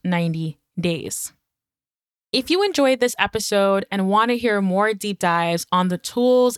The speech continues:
and resources I use, follow the show on your favorite podcast player, because I'm sharing this savings app that has helped me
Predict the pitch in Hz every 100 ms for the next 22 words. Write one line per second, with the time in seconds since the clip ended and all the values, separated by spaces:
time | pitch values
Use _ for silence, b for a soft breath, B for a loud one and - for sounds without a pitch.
0 | - 262 262 240 240 233 226 - 226 208
1 | - 208 254 214 165 165 165 - - _
2 | _ _ _ _ _ - - 240 302 320
3 | 294 - 196 196 180 170 185 185 202 -
4 | 180 170 160 156 - 147 92 64 - _
5 | _ _ _ _ - 214 226 202 196 220
6 | 254 240 262 254 240 208 - 196 208 233
7 | 240 214 226 - - b b b 196 196
8 | - 220 202 - 226 220